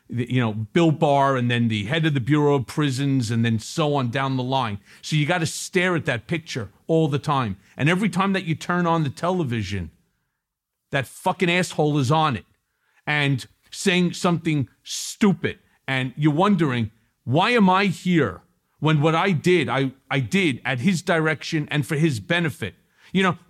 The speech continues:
so many of these people that we see that are being pardoned now, these people actually stole money from other people. They actually committed crimes. Yes, I acknowledged, right, campaign finance violation, but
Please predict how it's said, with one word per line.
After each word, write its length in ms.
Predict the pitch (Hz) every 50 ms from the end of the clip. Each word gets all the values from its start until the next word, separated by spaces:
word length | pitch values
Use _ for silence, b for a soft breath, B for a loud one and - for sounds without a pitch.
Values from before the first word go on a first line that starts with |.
| - 160
so 200 | 127 - - 208
many 180 | 226 233 226 220
of 40 | 196
these 140 | 196 160
people 260 | - - 190 170 180 170
that 140 | 147 147 135
we 100 | 147 139
see 220 | 123 - - 180
that 160 | 156 151 135
are 40 | 131
being 260 | 123 110 151 135 123
pardoned 500 | - - - 151 160 175 165 143 120 113
now, 220 | 110 104 92 90 90 b b b
these 160 | b 226 233 -
people 380 | - 240 247 - 165 143 - -
actually 440 | 147 170 175 - - - 160 156 139
stole 440 | - - - - - - 160 156 151
money 300 | 139 147 160 160 147 113
from 220 | - - 131 123
other 160 | 127 123 123
people. 400 | 117 - 165 160 165 - 98 B B B B
They 180 | - 170 175 175
actually 500 | 180 202 190 - - 170 156 143 120 - b b b
committed 640 | - - 165 156 170 196 208 160 135 110 98 - _ _
crimes. 560 | - - - 175 185 180 156 107 98 - - b b b b b _ _ _ _ _ _ _ _ _ _ _ _ _ _ _ _ _ _ -
Yes, 420 | 170 180 240 254 233 - - - - -
I 80 | 175 208
acknowledged, 760 | 202 - - - 175 180 185 196 185 165 120 92 - - _ b b b b
right, 260 | 147 160 170 - _
campaign 500 | - - 180 170 160 160 - 165 160 151
finance 520 | 131 - - 160 180 175 151 131 120 101 -
violation, 720 | - 120 113 117 113 113 110 110 107 98 - - 95 90 b b b b b
but 160 | 180 175